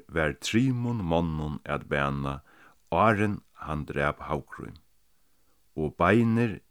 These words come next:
hevði vigi tveir menn. Tá ið hetta var av, malti Tróndur til, at teir skuldu drepa dreingirnar Sigmund og Tóru.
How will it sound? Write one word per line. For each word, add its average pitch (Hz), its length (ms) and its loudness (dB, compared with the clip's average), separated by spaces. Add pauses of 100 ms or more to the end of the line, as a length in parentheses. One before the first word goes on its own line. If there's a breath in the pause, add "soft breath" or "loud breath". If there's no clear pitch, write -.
(460 soft breath)
hevði 92 300 4 (100)
vigi 87 440 0 (120)
tveir 85 400 2
menn. 60 380 -8 (2250)
Tá 135 220 6
ið 143 100 6
hetta 170 320 4
var 107 220 4
av, 113 380 2 (800)
malti 127 460 0
Tróndur 110 600 0
til, 123 300 0 (560 soft breath)
at 139 220 2
teir 143 160 8
skuldu 127 460 0 (100)
drepa 104 500 8
dreingirnar 80 760 0 (260)
Sigmund 71 720 -6 (120)
og 76 200 -8
Tóru. 82 360 -2